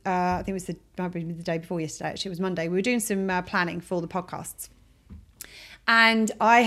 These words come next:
had ex-, I'd shared, and we'll talk about this on another podcast 'cause it's part of another podcast plan, um, and about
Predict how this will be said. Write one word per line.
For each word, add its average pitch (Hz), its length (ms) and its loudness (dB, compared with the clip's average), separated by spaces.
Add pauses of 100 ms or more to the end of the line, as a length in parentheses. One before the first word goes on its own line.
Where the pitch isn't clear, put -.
(120)
had 214 240 6
ex-, - 380 -4 (100)
I'd 214 140 6
shared, 208 380 6
and 180 120 2
we'll 196 140 0
talk 202 220 -4
about 185 180 0
this 185 160 -4
on 175 100 -2
another 175 200 -2
podcast 180 500 -6
'cause 165 100 -6
it's 156 100 -12 (120)
part 175 140 -8
of - 80 -16
another 160 180 -4
podcast 175 480 -8
plan, 220 300 -4 (420)
um, 233 400 8 (140)
and 240 180 4
about 226 320 8